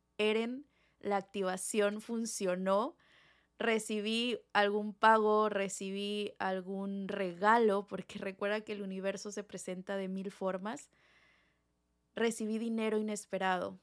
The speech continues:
Mi situación económica se transformó. Estoy segura que voy a recibir ese mensaje tuyo. Así que bueno, eh, espero que te haya gustado este capítulo.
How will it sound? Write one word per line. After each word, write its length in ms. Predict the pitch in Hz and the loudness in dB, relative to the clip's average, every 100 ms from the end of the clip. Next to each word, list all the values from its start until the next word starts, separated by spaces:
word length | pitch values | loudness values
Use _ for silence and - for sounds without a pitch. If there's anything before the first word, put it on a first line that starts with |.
| - | -12
Mi 140 | 196 | -10
situación 880 | 190 196 196 190 208 196 190 202 226 | -8 -6 -6 -6 -2 0 -2 -6 -12
económica 840 | 208 208 190 185 185 180 196 190 - | -12 -8 -8 -6 -8 -8 -8 -10 -12
se 180 | - 185 | -12 -12
transformó. 680 | - 175 - 180 170 165 - | -10 -12 -12 -12 -10 -12 -12
Estoy 540 | 190 - 190 190 - _ | -14 -8 -6 -6 -8 _
segura 800 | - - 202 190 208 196 190 202 _ _ _ | -10 -4 -2 -2 -2 -2 -4 -10 _ _ _
que 100 | 190 | -6
voy 120 | 190 | -4
a 20 | |
recibir 380 | 196 190 190 180 | -4 -8 -8 -8
ese 160 | 180 185 | -8 -10
mensaje 420 | 180 180 170 190 | -12 -12 -14 -16
tuyo. 320 | - - - - _ _ - - - - _ _ _ | -16 -16 -16 -20 _ _ -20 -20 -20 -20 _ _ _
Así 280 | 214 208 220 | -6 -4 -4
que 120 | 233 | -2
bueno, 480 | 226 220 247 311 - _ | 0 -2 -2 -6 -8 _
eh, 220 | - 190 185 | -10 -8 -8
espero 400 | - - 202 208 | -8 -4 -4 -4
que 100 | 214 | -6
te 120 | 208 | -4
haya 160 | 196 | -2
gustado 760 | 202 202 - - 190 190 190 - | -4 -6 -8 -6 -2 -2 -2 -6
este 260 | 202 - 190 | -10 -10 -10
capítulo. 720 | 196 190 196 - 202 208 311 | -10 -10 -12 -8 -6 -4 -6